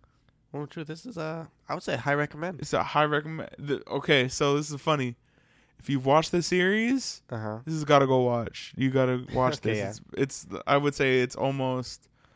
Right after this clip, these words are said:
Speaker 2: mandatory viewing. It's really good.
Speaker 1: <laughs>
Speaker 2: Um, but without the context, which I gotta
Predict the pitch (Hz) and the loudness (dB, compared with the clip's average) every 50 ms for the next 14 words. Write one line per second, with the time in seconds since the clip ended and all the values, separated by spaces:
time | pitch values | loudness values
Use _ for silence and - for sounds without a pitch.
0 | _ _ _ _ _ - 131 135 139 139 135 135 135 131 - 139 131 127 120 123 | _ _ _ _ _ -8 0 4 4 6 6 6 4 2 2 2 2 2 2 0
1 | 123 127 127 123 120 120 127 117 123 131 143 156 160 151 160 151 135 143 143 135 | 2 2 2 2 2 -2 -4 -6 -2 0 2 4 6 6 4 4 4 4 4 4
2 | 120 113 190 180 135 - - 151 - - - 190 - - _ _ _ _ _ _ | 4 4 2 0 0 0 -4 -6 -6 -6 -10 -16 -18 -18 _ _ _ _ _ _
3 | _ _ _ - - - 139 135 131 127 127 123 117 117 - - - - 165 135 | _ _ _ -4 2 4 6 6 6 4 2 0 -4 -8 -12 -18 0 4 4 6
4 | 147 151 143 - - _ - 156 170 185 190 - 170 180 175 - - 185 180 185 | 6 4 2 0 -2 _ 6 6 8 8 6 4 2 -2 -4 -2 2 2 2 2
5 | 190 - 202 202 202 214 - - - - 147 139 131 135 - - 127 131 139 135 | 2 2 2 2 2 2 -2 -6 -6 -4 -2 -2 -2 -2 -2 -2 0 0 2 2
6 | 135 135 135 104 - | 2 0 0 -2 -4